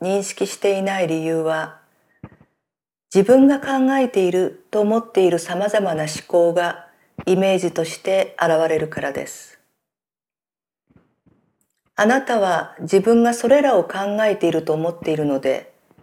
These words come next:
またそれらを見ると思っているのです。こうしてあなたが物を見る方法が出来上がりました。これが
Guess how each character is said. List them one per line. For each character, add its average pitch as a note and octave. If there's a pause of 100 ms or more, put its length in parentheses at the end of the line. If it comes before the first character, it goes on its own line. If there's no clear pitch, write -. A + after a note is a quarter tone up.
(260)
ま F#3
た G3
そ -
れ G3+
ら F#3
を D#3+
見 F#3+
る G#3
と F#3
思 D#3+
っ D#3+
て D#3
い D3
る C#3+
の C3+
で C3+
す。 - (1700)
こ C4+
う C4
し B3+
て B3+
あ B3
な B3
た A3+
が F3
物 G3+
を F#3
見 G3
る F#3
方 G#3
法 G3+
が F#3+
出 E3
来 D#3+
上 D#3
が D3+
り D3+
ま D3
し -
た。 C#3+ (1160)
こ A3
れ A3
が G#3